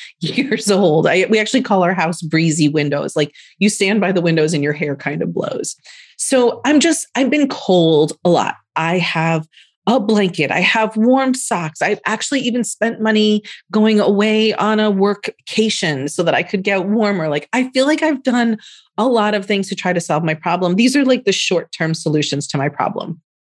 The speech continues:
But mostly, I have not been able to get warm and I've been cursing a lot. <laughs> So I wanna talk today about this, this short-term solution to this problem that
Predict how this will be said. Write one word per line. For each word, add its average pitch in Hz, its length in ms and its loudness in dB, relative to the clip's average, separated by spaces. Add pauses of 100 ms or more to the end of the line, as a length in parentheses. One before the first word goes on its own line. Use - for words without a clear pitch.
(260)
But 190 100 0
mostly, 269 580 2 (360)
I 220 60 0
have 208 120 2
not 247 220 2
been 175 80 0
able 151 180 2
to 156 100 -2
get 151 140 0
warm 175 180 2
and 180 80 2
I've 175 80 0
been 175 140 2
cursing 156 580 -4 (220)
a 196 40 0
lot. 220 420 0 (120)
<laughs> 277 460 -2 (320)
So 226 540 0 (800)
I 220 40 -2
wanna 269 320 2
talk 294 220 -4
today 254 240 0
about 226 380 -2
this, 208 280 -2
this 220 300 0
short-term 226 760 0
solution 190 520 0
to 190 100 -4
this 185 140 -8
problem 233 480 -2
that 196 220 -2